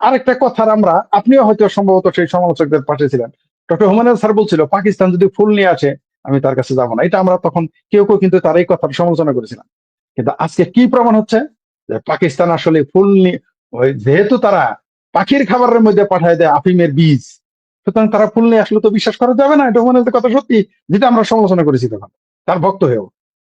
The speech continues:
আর একটা হলো তিনি বলছেন, "মুক্তিযোদ্ধার বিচার করবে রাজাকার", এটা আমাদের তখন বিশ্বাস হয় নাই। দেখেন, ফলে গেছে। আর সৈয়দ আশরাফ সাহেব বলছিলেন যে মৌলবাদী শক্তি,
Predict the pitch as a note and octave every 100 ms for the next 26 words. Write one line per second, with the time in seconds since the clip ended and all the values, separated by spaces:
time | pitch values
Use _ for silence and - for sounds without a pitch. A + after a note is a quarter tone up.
0 | _ E3 G#3+ G#3+ A3+ A#3 A3+ A3+ B3 G#3
1 | E3 G#3 - F3 E3 A#3 A3 A#3 G#3 A3+
2 | A#3+ A#3 A#3 G#3+ - _ _ C4 C#4 A3+
3 | G3+ F#3 D#3+ D#3+ D#3+ B2 A#2+ G#2 C#3+ C#3+
4 | C#3 F#3 F#3 C3+ - - _ _ _ _
5 | _ C3 - G3+ A3 G#3+ F3+ F#3 E3 D#3+
6 | C3+ A2+ G#2+ A2 A#2 E3 F3+ E3 D3 C#3
7 | C3+ -